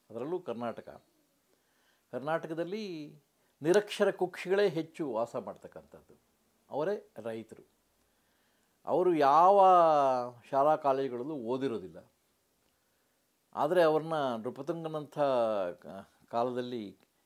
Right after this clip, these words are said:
ಇದ್ದಂಥ ಶ್ರೀವಿಜಯ ಕವಿ ಎಷ್ಟು ಸೊಗಸಾಗಿ ಹೇಳಿದಾನೆ ಅಂದರೆ, "ಕುರಿತು ಓದೋದೆ ಎಂ ಕಾವ್ಯ ಪ್ರಯೋಗ ಪರಿಣತ ಮತಿಗಳು" ಅಂತ ಹೇಳ್ದ. ಅಂಥವರು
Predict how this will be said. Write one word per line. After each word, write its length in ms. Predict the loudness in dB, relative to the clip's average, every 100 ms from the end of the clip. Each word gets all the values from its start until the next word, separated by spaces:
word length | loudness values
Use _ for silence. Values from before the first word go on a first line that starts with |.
| -14
ಇದ್ದಂಥ 340 | -8 -8 -6
ಶ್ರೀವಿಜಯ 640 | -8 -8 -6 -4 -4 -4 -4
ಕವಿ 500 | -6 -6 -6 -10 -16 _ _ _ _ -12
ಎಷ್ಟು 280 | -12 -10 -8
ಸೊಗಸಾಗಿ 460 | -6 -8 -6 -4
ಹೇಳಿದಾನೆ 300 | -4 -4 -6
ಅಂದರೆ, 180 | -8 -10
"ಕುರಿತು 340 | -2 0 0
ಓದೋದೆ 340 | -2 -2 -2 -4
ಎಂ 220 | -6 -8
ಕಾವ್ಯ 320 | -6 -6 -6
ಪ್ರಯೋಗ 600 | -12 -10 -8 -6 -6 -8
ಪರಿಣತ 320 | -10 -12 -10
ಮತಿಗಳು" 480 | -12 -12 -12 -12 -12
ಅಂತ 180 | -14 -12
ಹೇಳ್ದ. 240 | -10 -10 -12 _ _ _ _ _ _ _ _ _ _ _ _ _ _ _ _ _ _ -10
ಅಂಥವರು 720 | -8 2 6 8 6 0 -8